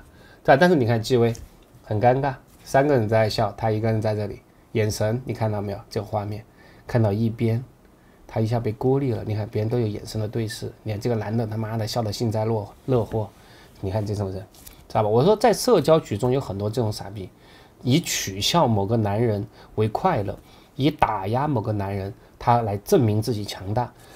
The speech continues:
你作为男人，你在社交局中这种，这种人你一定要注意，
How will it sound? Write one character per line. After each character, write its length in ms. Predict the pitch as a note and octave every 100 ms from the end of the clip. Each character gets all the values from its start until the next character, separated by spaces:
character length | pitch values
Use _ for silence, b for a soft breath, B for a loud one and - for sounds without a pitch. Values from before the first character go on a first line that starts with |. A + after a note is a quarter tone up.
| b -
你 100 | A#2
作 160 | F3+
为 120 | F3+ C#3+
男 260 | G#2 A2
人， 180 | A2 A2
你 120 | G#2
在 120 | C3
社 300 | B2 - F#3
交 160 | A#2 A#2+
局 160 | A#2 G#2
中 220 | G#2+ A2
这 100 | C#3
种， 220 | A#2 G#2+ - -
这 100 | C3+
种 180 | A2+
人 140 | G2+ G2+
你 180 | F#2+ G2+
一 60 |
定 100 | A#2+
要 60 | A2
注 220 | - A2
意， 160 | G#2